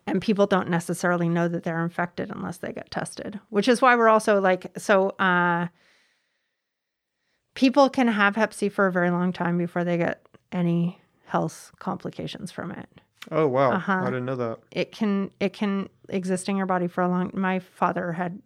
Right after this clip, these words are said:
Speaker 1: Hep C, has, has had Hep C and, you know, has had, had to have a liver transplant.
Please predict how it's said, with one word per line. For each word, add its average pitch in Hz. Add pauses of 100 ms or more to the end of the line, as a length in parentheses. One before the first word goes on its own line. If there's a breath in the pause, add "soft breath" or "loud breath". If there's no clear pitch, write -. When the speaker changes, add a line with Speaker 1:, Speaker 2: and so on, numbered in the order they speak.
Speaker 1:
Hep 185
C, -
has, 170
has -
had 185
Hep -
C -
and, 180
you 190
know, 180
has 175
had, -
had 180
to 175
have 175
a 190
liver 196
transplant. 185